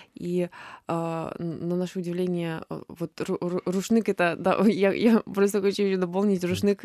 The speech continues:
Speaker 1: э, клался сверху ковра. Вот, <laughs> ну, то есть это
Speaker 2: Мгм.
Speaker 1: тоже так как-то вот символично как-то и
Speaker 2: Мгм.
Speaker 1: вот для нас сейчас уже. И, э, прекрасный, э, э, момент, э, вторых, третьих дней празднования, которые действительно превращались в какие-то маскарады, и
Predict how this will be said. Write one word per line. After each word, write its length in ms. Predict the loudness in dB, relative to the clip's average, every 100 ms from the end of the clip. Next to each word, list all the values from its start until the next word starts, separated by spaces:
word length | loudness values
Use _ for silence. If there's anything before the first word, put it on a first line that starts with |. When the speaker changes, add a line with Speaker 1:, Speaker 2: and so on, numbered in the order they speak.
| -4
Speaker 1:
э, 440 | -2 0 -2 -4
клался 300 | -2 -2 -4
сверху 340 | -8 -8 -8 -10
ковра. 320 | -10 -8 -8 -12 _ -20 -20 _ -20
Вот, 160 | -16 -14 -12
<laughs> 140 | -10
ну, 440 | -6 0 0 0
то 80 | -2
есть 140 | -4 -6
это 140 | -6
Speaker 2:
Мгм. 20 |
Speaker 1:
тоже 220 | -4 -4 -6
так 140 | -10 -4
как-то 260 | -6 -6
вот 100 | -14 -10
символично 540 | -6 -2 -2 -4 -6
как-то 280 | -6 -6 -6
и 540 | -6 -6 -8 -8 -8 -8
Speaker 2:
Мгм. 60 |
Speaker 1:
вот 200 | -6 -6 -6 -4
для 180 | 0
нас 180 | 0 0
сейчас 360 | -6 -6 -8 -10
уже. 200 | -12 -14 -18 -20 -18 -18 -10
И, 500 | -2 0 4 4 2 -4 -14 -12 -4
э, 300 | 0 0 -2 -6
прекрасный, 800 | -4 0 2 2 0 0 0 -2
э, 360 | -4 -2 -4 -4 -4
э, 260 | -4 -4
момент, 540 | -2 -2 0 0 -2 -8 -10
э, 420 | -8 -6 -6 -8 -12 -18 -20 -14
вторых, 460 | -4 -2 -2 -4 -4
третьих 380 | -2 -2 0
дней 360 | 0 2 2 -2 -4
празднования, 680 | -4 -2 -2 0 0 0
которые 560 | -2 -8 -6 -6 -6 -8
действительно 440 | -8 -6 -4 -4
превращались 600 | -2 -4 -4 -4 -6 -6 -10
в 20 |
какие-то 280 | -18 -14 -12
маскарады, 680 | -8 -4 -2 -2 -2 -4 -6
и 280 | -6 -6